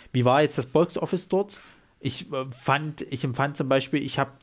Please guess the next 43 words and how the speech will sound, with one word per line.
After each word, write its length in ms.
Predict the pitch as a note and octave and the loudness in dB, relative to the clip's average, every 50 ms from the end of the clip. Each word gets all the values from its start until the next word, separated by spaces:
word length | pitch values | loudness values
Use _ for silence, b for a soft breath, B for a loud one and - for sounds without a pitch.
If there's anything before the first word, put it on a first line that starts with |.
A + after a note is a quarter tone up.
| _ _ | _ _
durch 220 | - C3 B2 A#2+ B2 | 0 2 2 2 0
den 160 | - C3+ B2 - | 0 -2 -2 -2
Under 200 | A#2 C3 B2+ A2+ | -4 -4 -4 -4
the 80 | A#2 | -4
Silver 340 | A2 - - D3 D#3+ D#3+ D#3 | -4 0 0 2 2 4 4
Lake 240 | C#3+ D3 D3+ D3 - | 4 4 2 0 -2
hierzulande 920 | - - - C3 D3 G3+ A3+ A3+ A3+ - - - D3 D3 D3 D#3 D#3 D3+ C#3 | -6 -10 -2 2 4 4 4 4 2 -2 -6 -2 0 0 0 0 -2 -4 -4
nur 220 | B2+ C3 C3+ D#3+ | -4 -4 -2 -2
mitgekriegt, 500 | D#3+ D#3+ D#3 - - - - D3 B2+ - | -2 -2 -4 -6 -12 -12 -10 -10 -6 -2
weil 120 | - A#2+ B2+ | 0 2 2
der 160 | B2+ B2 - | 2 2 2
eben 200 | B2+ A#2 B2 B2+ | 0 -2 -2 -4
auf 120 | B2 - | -6 -8
dem 80 | - A#2+ | -6 -4
Fantasy 340 | - A#2+ A#2 G#2 F#2+ A2+ G2 | -2 -2 -2 0 -2 -2 -2
Filmfest 500 | - - G#2+ G#2+ G#2+ C#3+ D3 C#3+ - - | 0 -2 -2 0 0 0 -2 -2 -2 -2
lief 260 | E3+ G3+ B3+ - - B B B B B B B - | 0 0 0 -2 -6 B B B B B B B 0
und 200 | D3+ D3+ C3 A2+ | 2 2 4 4
weil 140 | - B2 | 4 4
der 180 | A#2+ B2 A#2+ - | 4 2 2 2
in, 260 | C3 A#2+ A#2 A#2 A#2 | 0 -2 0 -2 -4
in, 300 | - A#2+ A#2 A2+ A2+ A2+ | -2 -2 -2 -2 -2 -2
äh, 600 | G#2+ G#2+ A2 A2 A2 G#2+ G#2+ A2 - - A2 G#2+ A2 - | -2 0 0 2 2 2 0 0 0 -2 -2 -2 -2 -4
in 180 | - A2+ A2 - | -6 -8 -8 -4
Cannes 280 | - C3 C3 E3 F3+ | -2 -2 -2 -2 -2
schon 120 | - F#3+ D#3+ | -4 -4 0
irgendwelche 400 | C3+ D3 D3+ D3 D3 C#3 B2+ B2 | 0 0 0 2 0 -2 -2 -2
Vorschusslorbeeren 920 | - - C3+ D#3+ F#3 F#3 - - G3+ F3+ - - E3+ F3 F3 F3 D#3+ D#3+ D#3+ | 0 2 2 2 2 0 -2 -4 -4 -4 -2 2 2 2 2 2 0 -2 -4
gekriegt 320 | D#3 - - F3+ - - | -10 -10 -8 -8 -4 -4
hat 100 | F3+ D#3+ | -2 -2
oder 140 | D#3+ D#3 D3 | -2 0 0
wo 80 | D3+ | 0
das 220 | D#3 D3+ C#3+ - - | 0 0 0 0 0
war. 260 | B2+ C3+ D3+ F3 G#3 B B B B B B - - | 2 2 2 2 0 B B B B B B 0 2
Und 200 | E3+ E3 D#3+ D#3+ | 2 4 4 4
dann 140 | D3+ C3+ | 4 4
wurde 160 | C3+ C#3 D3 C3+ | 4 4 4 4
er 80 | C3+ C3+ | 2 0
nochmal 220 | C3+ C3 C3+ B2+ | 0 2 2 2
bei 100 | C3 C3 | 2 2
Kino 220 | C3 - D3 D3 | 2 0 0 0
Plus 200 | C#3+ - F#3 F3 F3+ | 2 4 2 2 2
besprochen. 460 | - C#3 - - C3+ A2 G#2 G2+ F2+ | 0 -4 -2 -2 -2 -2 -2 -4 -8